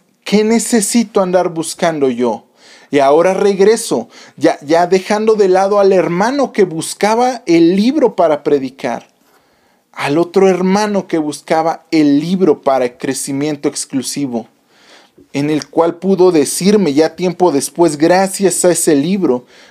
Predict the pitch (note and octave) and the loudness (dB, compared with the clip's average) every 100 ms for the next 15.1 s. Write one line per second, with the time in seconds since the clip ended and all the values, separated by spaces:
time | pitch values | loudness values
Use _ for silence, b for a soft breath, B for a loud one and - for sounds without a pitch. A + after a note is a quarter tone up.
0 | b A#2+ D3 E3+ - F3+ E3+ E3 D#3 C#3 | b 0 2 2 2 0 0 -2 -4 -2
1 | B2+ - C3 B2 _ b b b b b | -2 -4 -4 -4 _ b b b b b
2 | C#3 C#3 E3 F#3 F3+ E3 E3 - D#3 E3 | -2 -2 0 0 2 0 0 -2 0 0
3 | D#3+ D3+ F#3 G3+ F#3+ F#3 - F3 F#3 F3+ | 0 -4 -4 -2 0 0 -2 -2 0 -2
4 | - - _ _ _ _ - F#3+ G3+ - | -4 -12 _ _ _ _ 0 2 0 -6
5 | C3 A2+ _ B B B - F3 F3 D#3+ | -8 -8 _ B B B -2 0 0 -2
6 | E3 C#3+ D#3 F3+ F3+ E3+ E3 D#3 C#3+ D3+ | -4 -2 0 2 0 0 0 0 2 2
7 | C#3+ C#3+ C3 C3+ F3+ G3+ F3+ D#3+ D3 C#3+ | 2 0 -2 0 0 -2 -2 -2 0 -4
8 | - C#3 D3+ G#3+ G3 E3+ D3 - - E3+ | -4 -2 0 0 -2 0 0 -2 -2 -2
9 | - F3+ G3+ F#3+ - D#3 - C#3+ D#3+ F#3 | 0 0 0 -2 -4 -4 -2 0 2 2
10 | G3+ D3+ - - - F#3 G3 - E3 C#3 | 0 -2 -6 -10 -2 0 0 0 0 0
11 | C3+ C3+ B2+ F3+ G3 G3+ F3+ D#3 D3+ C#3+ | -4 -4 -4 -2 -2 0 0 2 2 2
12 | D#3+ G#3 G3+ F3+ D#3 C#3 C#3+ D3 - _ | 4 2 0 -2 -4 -4 -6 -6 -8 _
13 | b b b b b b b D3+ D#3 G3 | b b b b b b b -2 0 0
14 | G#3 G3 - F#3 E3 - G3 A#3 G#3 C#3 | 2 0 0 -4 -4 -2 0 0 0 -4